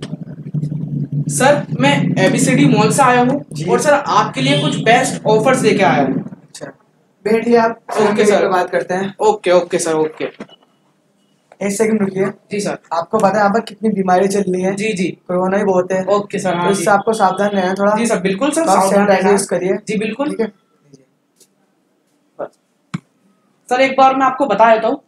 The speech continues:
Speaker 2: ठीक है।
Speaker 1: सर, मैं एबीसीडी mall से आया हूँ और
Speaker 2: जी।
Speaker 1: सर आपके लिए कुछ best offers लेके आया हूँ। सर, offers में ये है कि आप जब भी हमारे mall में shopping के लिए आओगे या आप जब भी कुछ भी खाने पीने के लिए आओगे, सर, उसमें आपको फिफ्टी परसेंट का discount मिलेगा।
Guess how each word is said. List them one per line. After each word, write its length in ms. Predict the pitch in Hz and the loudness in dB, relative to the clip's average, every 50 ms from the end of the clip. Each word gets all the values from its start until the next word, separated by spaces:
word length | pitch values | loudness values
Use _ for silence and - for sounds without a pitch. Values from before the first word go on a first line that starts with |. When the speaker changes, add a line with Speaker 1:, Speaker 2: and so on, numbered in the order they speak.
| _ _ | _ _
Speaker 2:
ठीक 160 | - 151 147 151 | -20 -20 -18 -18
है। 60 | 151 | -20
Speaker 1:
सर, 300 | - _ _ _ 247 262 | -20 _ _ _ -4 -2
मैं 140 | 285 285 269 - - | -2 -2 -2 -2 -2
एबीसीडी 520 | 185 196 196 240 240 - 254 247 240 277 269 233 196 | -2 0 0 0 -2 -4 -4 -4 -2 -2 0 0 0
mall 200 | 190 202 226 240 | 0 0 -2 0
से 100 | 233 269 | 2 2
आया 160 | 254 233 233 226 | 4 4 4 2
हूँ 180 | 240 247 269 269 - _ _ _ _ _ _ | 2 0 -4 -6 -8 _ _ _ _ _ _
और 120 | - 226 240 | -6 -4 -2
Speaker 2:
जी। 60 | - | 0
Speaker 1:
सर 100 | 302 285 285 - - | 0 0 -2 -2 0
आपके 320 | 196 226 247 - - 269 262 | 0 0 0 0 -4 -4 -4
लिए 100 | 269 277 | -4 -4
कुछ 140 | 285 285 240 202 | -4 -6 -4 -2
best 300 | - 226 240 240 240 - - _ | 2 2 2 2 0 -4 -8 _
offers 400 | 190 202 196 196 247 240 233 240 208 | -2 -2 -2 0 0 0 0 0 -2
लेके 180 | 180 170 170 | -2 0 0
आया 160 | 160 147 139 - | 0 0 0 0
हूँ। 80 | - - _ _ _ _ _ _ _ _ _ - | -4 -10 _ _ _ _ _ _ _ _ _ 0
सर, 80 | - 302 | 2 4
offers 420 | 262 254 247 240 285 285 277 277 | 4 4 2 2 0 -2 0 -4
में 80 | 285 254 | -4 -4
ये 220 | 233 220 233 240 | 0 2 2 4
है 180 | 233 233 233 254 262 - _ _ _ _ _ _ _ 285 | 4 2 0 -2 -4 -8 _ _ _ _ _ _ _ 0
कि 80 | 302 | 0
आप 300 | 285 277 294 320 320 220 - | 2 4 2 2 2 0 0
जब 160 | 220 220 208 180 | 0 0 0 0
भी 120 | - 302 269 | -2 -2 0
हमारे 360 | 240 233 220 208 208 208 196 180 196 | 0 0 0 2 2 2 0 0 0
mall 220 | 208 220 233 226 | 0 0 0 0
में 280 | 196 196 214 262 302 - - _ _ _ - | -2 -2 -2 -2 -2 -4 -10 _ _ _ -10
shopping 460 | - - 240 233 233 320 330 320 302 | -2 2 2 2 4 2 2 2 2
के 60 | 285 254 | 2 2
लिए 140 | 226 214 | 4 4
आओगे 480 | 202 180 175 175 170 156 160 160 160 - _ _ _ _ _ | 4 4 4 2 2 0 -2 -2 -4 -4 _ _ _ _ _
या 100 | 262 285 | 2 4
आप 140 | 302 311 311 | 4 4 2
जब 160 | 233 269 294 - | 0 -2 -2 -2
भी 100 | - 359 359 - | -2 -4 -2 0
कुछ 200 | 311 294 - - | 0 -2 0 0
भी 120 | 208 208 208 | -2 -2 -2
खाने 320 | - - 233 220 233 269 | -4 -4 -2 -2 -2 -2
पीने 260 | 262 - 240 226 220 | -4 -4 -4 -4 -4
के 60 | 202 220 | -4 -2
लिए 120 | 214 214 | 0 0
आओगे, 380 | 202 196 208 208 208 254 302 311 320 - _ _ _ _ _ | 0 2 0 0 0 0 0 0 -2 -6 _ _ _ _ _
सर, 100 | 339 320 | -2 -2
उसमें 300 | 294 277 - - 320 320 | 0 -2 0 0 2 2
आपको 300 | 302 294 294 - - 370 370 - | 4 2 2 2 0 -2 0 0
फिफ्टी 300 | - 302 302 - - 349 - | 0 -2 0 2 2 0 2
परसेंट 320 | - 262 240 233 277 269 - | 2 2 2 2 0 0 0
का 80 | 330 - | 0 0
discount 560 | - 240 233 233 - - 233 226 226 226 - | 0 0 -2 0 0 2 2 2 0 -2 -4
मिलेगा। 300 | 202 190 180 160 156 156 | -2 -2 0 0 0 0